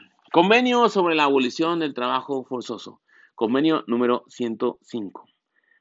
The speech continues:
Convenio sobre la abolición del trabajo forzoso. Convenio número ciento cinco. Fecha de adopción, veinticinco de junio de mil novecientos cincuenta y siete. Fecha de entrada en vigor,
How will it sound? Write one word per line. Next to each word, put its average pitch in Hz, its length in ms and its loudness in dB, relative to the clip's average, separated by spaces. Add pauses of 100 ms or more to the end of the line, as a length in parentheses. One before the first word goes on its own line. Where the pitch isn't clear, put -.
(100)
Convenio 143 380 4
sobre 131 260 4
la 117 100 6
abolición 113 400 2
del 151 120 0
trabajo 139 400 4
forzoso. 165 500 -2
Convenio 131 360 0
número 123 260 0
ciento 95 280 -10
cinco. 82 320 -16 (600)
Fecha 160 280 6
de 165 40 6
adopción, 175 540 4
veinticinco 165 540 -2
de 151 100 2
junio 170 320 -4
de 147 120 0
mil 135 160 0
novecientos 147 580 -2
cincuenta 120 340 -4
y 131 80 -2
siete. 185 380 2
Fecha 151 280 -4
de 135 60 -2
entrada 147 340 2
en 135 80 -8
vigor, 170 400 2